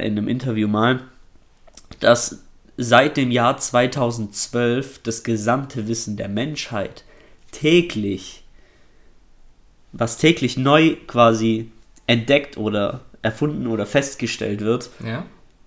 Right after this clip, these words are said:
Speaker 1: so hoch groß ist, wie seit Anbeginn der Menschheit bis zu dem Jahr zweitausend kombiniert.
Speaker 2: Ha, das
Speaker 1: Und das
Speaker 2: ist einiges.
Speaker 1: täglich.
Speaker 2: Ja.
Speaker 1: Und da mitzukommen, das ist eben das, was wirklich unglaublich schwierig ist. Und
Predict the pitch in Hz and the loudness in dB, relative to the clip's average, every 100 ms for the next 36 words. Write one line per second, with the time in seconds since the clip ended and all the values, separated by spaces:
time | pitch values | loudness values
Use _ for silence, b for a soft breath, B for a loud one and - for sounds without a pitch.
0 | _ 123 123 139 185 170 156 156 - - | _ -4 0 4 4 6 4 4 -2 0
1 | 143 143 120 135 151 - - - - 123 | 2 2 2 0 0 -6 -14 -20 -14 -4
2 | 123 127 127 - 120 110 120 147 127 123 | 2 2 2 0 0 0 0 0 0 -2
3 | 117 113 123 127 123 110 - 127 - - | -2 -2 -4 -6 -4 -4 -4 -8 -8 -6
4 | 113 110 107 123 113 - - 113 - 107 | -4 -4 -4 -4 -4 -4 0 0 0 -4
5 | 113 110 - - 110 110 107 104 - - | -4 -8 -10 -6 -2 -2 -2 -4 -10 -18
6 | - B B B B - b b b b | -20 B B B B -14 b b b b
7 | - 120 135 127 113 127 123 - 120 120 | -6 -4 0 0 2 2 2 -6 -4 2
8 | 139 139 - 107 92 - - - B B | 4 2 0 -2 -2 -6 -16 -18 B B
9 | B 113 123 - 135 156 170 170 - - | B -4 -2 4 6 6 2 0 -6 0
10 | 123 135 - 131 135 143 - 117 113 135 | 2 0 -2 -4 -2 -2 -2 -2 -2 -2
11 | - 113 - 135 - 113 - 135 117 107 | -2 -4 -4 -6 -6 -10 -6 -2 0 0
12 | 104 - - 143 110 104 117 127 - - | -2 -6 -2 -2 0 -4 -4 -4 -6 -10
13 | 107 | -10